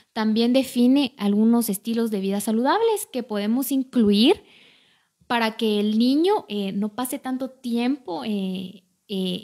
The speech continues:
en un videojuego, o si ya lo está haciendo, para cambiar ese estilo de vida. Entonces, estos estilos de vida son, eh, recrearse, dormir bien, ejercitarse,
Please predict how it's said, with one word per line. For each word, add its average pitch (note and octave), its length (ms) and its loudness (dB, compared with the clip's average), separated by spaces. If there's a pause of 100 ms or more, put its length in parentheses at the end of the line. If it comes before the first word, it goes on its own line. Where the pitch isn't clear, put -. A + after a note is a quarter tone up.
(140)
en G3 140 0
un A#3 300 0
videojuego, C#4 840 0 (800)
o B3+ 160 0
si B3 240 0
ya B3+ 360 4
lo C#4+ 240 -2
está G#3 240 -4
haciendo, C4+ 380 -4
para G#3+ 200 -6
cambiar G#3 580 0
ese B3 160 -2
estilo G3+ 320 -8
de F3 120 -8
vida. F#3 280 -10 (420)
Entonces, F#3+ 420 -6 (260)
estos C4 280 -2
estilos B3 400 0
de G#3+ 80 2
vida G#3 420 0
son, C4+ 600 2 (200)
eh, F#3+ 560 -6 (480)
recrearse, G#3 1160 -4 (600)
dormir G#3 520 2
bien, G#3 920 -4
ejercitarse, G3 1400 -6